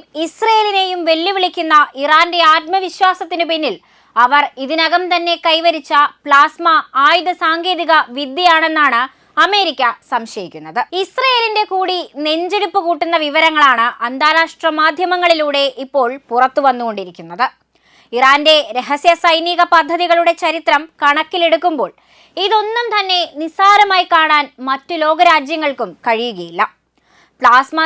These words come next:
സാങ്കേതിക വിദ്യയുമായി ബന്ധപ്പെട്ട് ഇറാൻ പാലിക്കുന്ന മൗനവും വലിയ ചോദ്യങ്ങൾ ഉയർത്തുന്നതാണ്.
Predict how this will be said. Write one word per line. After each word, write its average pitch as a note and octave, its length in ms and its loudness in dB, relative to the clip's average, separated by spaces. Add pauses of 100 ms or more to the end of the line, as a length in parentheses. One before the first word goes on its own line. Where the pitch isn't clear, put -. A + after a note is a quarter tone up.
സാങ്കേതിക D#4 540 -2
വിദ്യയുമായി D#4+ 580 -2
ബന്ധപ്പെട്ട് D4+ 540 0 (480)
ഇറാൻ C4+ 320 6
പാലിക്കുന്ന E4+ 480 0 (320)
മൗനവും D4 500 2 (280)
വലിയ B3+ 300 -2 (140)
ചോദ്യങ്ങൾ D#4 480 -2 (160)
ഉയർത്തുന്നതാണ്. G#3+ 680 -6